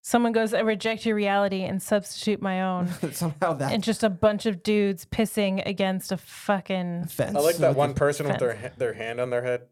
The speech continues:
Speaker 3: their forehead.
Speaker 2: Like, oh,
Speaker 1: Yeah, that's
Speaker 2: come
Speaker 1: the woman
Speaker 2: on.
Speaker 1: who's like, "God damn it,
Speaker 2: <laughs>
Speaker 1: Steven."
Speaker 2: Yeah, her hu-, either her husband or her, her, her son is over there peeing on the,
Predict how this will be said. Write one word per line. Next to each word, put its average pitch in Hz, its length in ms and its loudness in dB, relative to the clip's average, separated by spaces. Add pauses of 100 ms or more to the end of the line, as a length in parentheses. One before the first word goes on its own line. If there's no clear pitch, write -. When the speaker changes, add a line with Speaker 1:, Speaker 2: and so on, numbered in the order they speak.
(140)
Speaker 3:
their 127 80 -18
forehead. 127 340 -4 (420)
Speaker 2:
Like, 147 160 -8
oh, 190 80 -2
Speaker 1:
Yeah, 202 100 4
that's 214 180 2
Speaker 2:
come 180 60 -4
Speaker 1:
the 247 80 4
woman 226 180 4
Speaker 2:
on. 208 40 4
Speaker 1:
who's 208 140 0
like, 196 180 -4
"God 233 240 -4 (160)
damn 196 220 2
it, 196 120 0
Speaker 2:
<laughs> - 140 -6
Speaker 1:
Steven." 190 500 0
Speaker 2:
Yeah, 131 140 0
her 160 160 0
hu-, 160 300 -4
either 208 260 -2
her 151 120 0
husband 185 420 0
or 143 280 0
her, 139 340 -4
her, 135 260 -4 (180)
her 135 100 -4
son 131 360 -2
is 127 100 -6
over 135 180 -4
there 127 160 -4
peeing 135 380 -2
on 139 100 -4
the, 143 80 -4